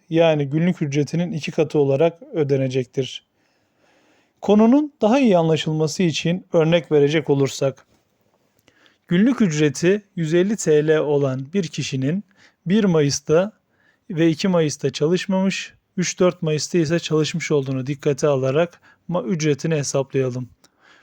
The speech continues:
Bu kişi bir ve iki Mayıs'ta çalışmadığı için günlük ücreti olan yüz elli T L kendisine ödenecektir. Üç ve dört Mayıs'ta çalıştığı içinse kendisine günlük ücretinin yüzde yüz zamlı hali,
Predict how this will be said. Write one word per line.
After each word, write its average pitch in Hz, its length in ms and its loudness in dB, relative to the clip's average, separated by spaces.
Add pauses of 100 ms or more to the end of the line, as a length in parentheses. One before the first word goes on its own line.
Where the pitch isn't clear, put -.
(120)
Bu 247 120 0
kişi 196 460 0 (360)
bir 220 200 2
ve 185 80 2
iki 170 200 -2
Mayıs'ta 156 400 -2
çalışmadığı 151 580 -2
için 156 440 -4 (260)
günlük 190 360 0
ücreti 151 340 -2
olan 156 300 2
yüz 165 240 -4
elli 165 240 0
T 143 280 0
L 185 260 0 (140)
kendisine 151 500 -4
ödenecektir. 139 840 -4 (440)
Üç 226 200 0
ve 190 200 4
dört 180 280 0
Mayıs'ta 165 300 -2
çalıştığı 151 460 -4
içinse 202 720 0 (320)
kendisine 170 680 -2 (140)
günlük 196 300 2
ücretinin 156 680 -2 (340)
yüzde 156 260 -4
yüz 180 240 2
zamlı 160 320 0
hali, 147 560 -2